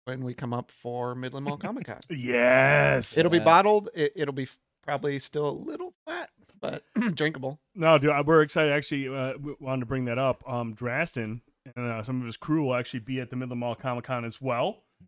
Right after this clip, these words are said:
Speaker 2: You'll be running some D M, uh, D and D sessions?
Speaker 1: We will. I've got, um, S-, uh, Sikorsky Junior that's in the chat right now, and, uh, uh, you'll know him as Grayson from the campaign.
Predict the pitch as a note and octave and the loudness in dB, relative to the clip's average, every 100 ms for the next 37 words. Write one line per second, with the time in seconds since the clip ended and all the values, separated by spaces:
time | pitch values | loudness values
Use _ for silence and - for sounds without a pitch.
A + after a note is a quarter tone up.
0 | - C#3+ D3+ D3+ D3+ C#3+ C3+ B2 C#3+ C#3 | -10 -4 0 0 0 -2 -4 -2 -2 -2
1 | D3+ C#3+ C3 D3 C#3 D3 D3+ D3 - A#3+ | 0 0 0 0 -2 -2 -2 -2 -2 -4
2 | C4+ F3 F3+ F3 G#3 D3 C#3+ D3 C#3 C#3+ | 4 8 8 10 10 8 6 4 6 6
3 | C#3+ C3+ C3+ C3 B2+ B2+ C3+ _ _ - | 6 4 4 6 4 2 -8 _ _ -14
4 | - - - C3 C3 - - D3+ - C3+ | -12 -12 -4 -2 -2 -2 0 0 0 0
5 | D3 C#3+ C3+ D3 C3 B2 - C#3 - C#3+ | 0 0 -2 -2 -4 -2 0 0 0 -4
6 | C#3+ C3+ C3+ C#3 C3+ B2 B2 A#2+ A#2+ A#2+ | 0 0 2 0 -2 -2 -2 0 0 0
7 | A#2 C#2+ C#3+ - - A#2+ A#2+ - D#3 D3 | -2 -6 -12 -16 -6 -4 -4 -6 -2 2
8 | C#3 B2+ - D#3+ E3 D#3+ C#3+ C#3 B2+ C3 | 2 0 2 4 4 4 -4 -4 -4 -4
9 | B2 D3 D#3 | -6 -4 -4